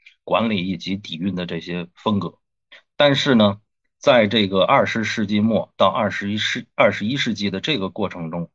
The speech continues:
啊，他们又开始了更多的这些创新，对于动物展出的创新。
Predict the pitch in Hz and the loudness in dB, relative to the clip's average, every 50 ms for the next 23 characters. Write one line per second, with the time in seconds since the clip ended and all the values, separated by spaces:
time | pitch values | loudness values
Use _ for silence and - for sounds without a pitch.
0 | _ _ - _ _ _ _ _ - - 90 85 - - - - 135 127 123 123 | _ _ -20 _ _ _ _ _ -6 -4 -4 -4 -4 -6 -4 0 2 4 4 4
1 | 117 104 104 113 101 87 - - - - 139 131 123 - - 92 78 76 80 87 | 4 2 2 0 -2 -4 -6 -8 -4 0 2 2 2 2 -2 -4 -4 -4 -4 -4
2 | - - 135 110 101 92 120 117 117 110 101 - 95 90 - 117 117 117 - 131 | -2 0 0 0 0 0 0 0 0 0 -2 -4 -6 -8 -8 -8 -10 -6 -4 -2
3 | 110 104 107 117 131 135 135 _ _ - _ _ _ _ _ _ - 117 107 107 | -2 0 0 0 -2 -4 -6 _ _ -20 _ _ _ _ _ _ -4 0 0 2
4 | 117 120 135 139 120 104 101 95 101 85 80 - - 117 113 117 117 - 127 113 | 0 0 0 0 0 0 0 0 -2 -4 -4 -6 -6 -4 -4 -4 -4 -2 0 0
5 | 104 110 - 135 143 143 | 0 0 -2 -4 -6 -6